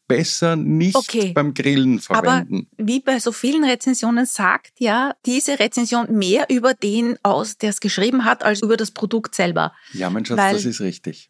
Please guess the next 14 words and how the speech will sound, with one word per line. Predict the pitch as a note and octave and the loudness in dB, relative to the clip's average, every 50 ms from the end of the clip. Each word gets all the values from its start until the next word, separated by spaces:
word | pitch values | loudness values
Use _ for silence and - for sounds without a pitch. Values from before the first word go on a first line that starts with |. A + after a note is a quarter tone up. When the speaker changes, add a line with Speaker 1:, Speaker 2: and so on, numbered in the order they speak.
| _ _ - | _ _ -2
Speaker 2:
so | - A3+ | 2 2
ein | A3 A3 | 2 2
Pfefferspray, | - G#3+ F#3 F#3+ F#3+ - A3+ A3+ - _ _ - - - G3 G3 G3 G3 | 2 2 2 2 2 0 0 -2 -2 _ _ -12 -8 -4 -2 0 0 0
wenn | G3 G3+ F#3+ F#3+ - | 0 0 0 0 -2
ich | - F#3+ - | -2 -4 -2
mich | F#3+ F#3+ F3+ - | -2 -2 -2 -2
nicht | F#3 F3 - | -4 -2 -2
ganz | - E3 E3 - - | -2 -4 -4 -6 -4
täusche, | - F#3+ F3+ F3 - - | -2 -2 -2 -2 -4 -2
gehört | - F#3+ E3+ E3+ - _ | 0 0 0 0 -2 _
zwischen | _ - F3+ F3+ E3 - E3+ D#3+ | _ -2 -2 0 0 0 0 0
die | F3 D#3+ | 0 0
Augen. | C#3+ C3+ C#3+ E3 D#3+ - _ _ _ _ - | 0 0 -2 -2 -2 -4 _ _ _ _ -4
Speaker 1:
Ja. | F#3+ - F3 | -2 0 0